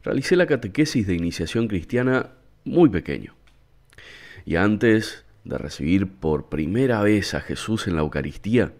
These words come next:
me acerqué por primera vez a la confesión.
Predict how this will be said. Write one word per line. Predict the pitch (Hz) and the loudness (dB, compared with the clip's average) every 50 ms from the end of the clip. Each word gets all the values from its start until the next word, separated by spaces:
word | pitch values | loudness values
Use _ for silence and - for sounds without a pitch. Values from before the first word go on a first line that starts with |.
| - - _ _ _ _ _ _ _ _ _ - _ _ _ | -20 -20 _ _ _ _ _ _ _ _ _ -20 _ _ _
me | - 69 | -12 -10
acerqué | - - - 67 - - - 101 | -8 -6 -6 -6 -6 -2 -2 -2
por | 95 - 104 104 90 - | -2 0 -2 -2 -2 -4
primera | - - 87 85 82 82 95 107 104 104 | -4 -2 0 0 2 2 4 4 4 6
vez | 95 90 90 92 - | 4 4 4 2 0
a | 95 80 | -2 -2
la | 76 76 - | -2 -2 -4
confesión. | 76 71 71 69 - - 67 - - - - - | -6 -8 -8 -6 -8 -8 -8 -8 -10 -10 -12 -12